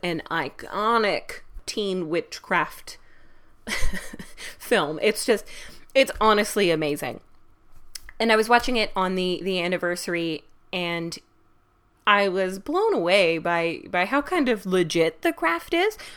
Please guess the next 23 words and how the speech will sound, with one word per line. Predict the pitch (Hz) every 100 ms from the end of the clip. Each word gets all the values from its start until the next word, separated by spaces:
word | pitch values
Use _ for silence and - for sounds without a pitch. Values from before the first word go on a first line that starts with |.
| -
I | 269
mean, | 269 277
you've | 311 -
got, | - -
you've | 294
got | 277 -
real | 220 208 175
lessons | 180 190 185 165
about | 165 165
witchcraft | 220 - - 165 -
in | 170
there. | 165 151 - - -
And | 330
of | 339 -
course | 349 -
you've | 311 -
got | 233
movie | 190 202 180
magic. | 170 151 139 113 -
Of | -
course | 320 302
you | 185
do. | 147 165